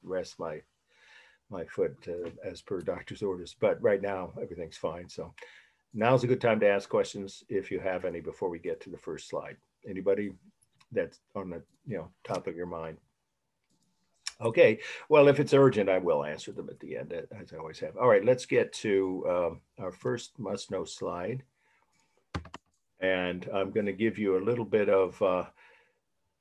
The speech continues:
context before we get to the notes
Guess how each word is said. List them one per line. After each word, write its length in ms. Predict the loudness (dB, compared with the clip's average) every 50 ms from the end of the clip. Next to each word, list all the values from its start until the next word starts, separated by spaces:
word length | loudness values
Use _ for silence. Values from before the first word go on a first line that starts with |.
| _
context 720 | -4 0 2 2 2 2 2 2 0 0 0 -2 -8 -10 -10
before 340 | -12 -4 2 4 4 4
we 120 | 4 2 -2
get 280 | 0 2 2 2 0 -2
to 80 | -8
the 140 | -6 -4 -4
notes 640 | -2 -2 0 0 0 0 0 -2 -6 -8 -8 -8 -2